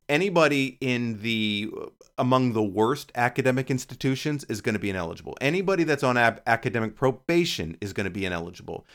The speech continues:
And there's gonna be some crossover with the, the week, probably. Um,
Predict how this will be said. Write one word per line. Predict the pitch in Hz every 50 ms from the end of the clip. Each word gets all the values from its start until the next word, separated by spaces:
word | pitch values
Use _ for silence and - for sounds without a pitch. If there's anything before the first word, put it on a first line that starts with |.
| - - - - -
And | 135
there's | 143 139 139
gonna | 180 165 156
be | 131 147 143 131
some | 123 - - - - 147 143 143 143 139 139 143 139 - _ _ _ _ -
crossover | - - 131 123 123 123 - - 123 120 113 107 120 117 113 110
with | 101 107 104 101 - -
the, | 104
the | 90 87 107 98 101 104
week, | 110 117 127 139 - - -
probably. | - - 131 139 147 151 143 165 170 170 170 165 - _ _ _ _ _ _ _ _ _ _ _ _ _ _ _ _ -
Um, | 110 107 107 107 110 107 107 107 104 104 104 101